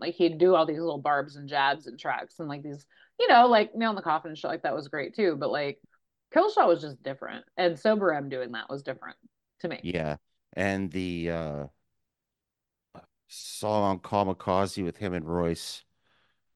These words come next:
Speaker 2: uh, Not Alike.
Speaker 1: Mm.
Speaker 2: When M goes off at the end of that shit, like,
Speaker 1: Mm.
Speaker 2: woo-hoo, uh, mm.
Speaker 1: Mm, Cannabis. We could throw Cannabis in there.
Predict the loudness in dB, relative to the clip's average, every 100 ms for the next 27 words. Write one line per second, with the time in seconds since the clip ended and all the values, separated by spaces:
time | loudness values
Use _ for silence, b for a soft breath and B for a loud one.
0 | _ -10 -4 -4 -4 -6 -10 -16 _ _
1 | _ _ _ _ -2 4 6 6 6 4
2 | -2 -18 _ _ _ _ _ _ -2 -2
3 | -2 -8 _ _ 2 4 6 4 4 4
4 | 4 4 2 2 -2 -6 -2 0 2 0
5 | -2 -4 -4 -8 -2 0 0 -4 -6 -6
6 | -2 4 6 6 4 4 4 4 4 2
7 | 4 4 4 0 -6 _ _ _ _ _
8 | _ _ _ _ _ -10 -8 -10 -14 _
9 | _ _ _ _ 4 6 6 8 6 8
10 | 8 6 6 0 0 2 2 2 0 2
11 | 0 -2 -4 -4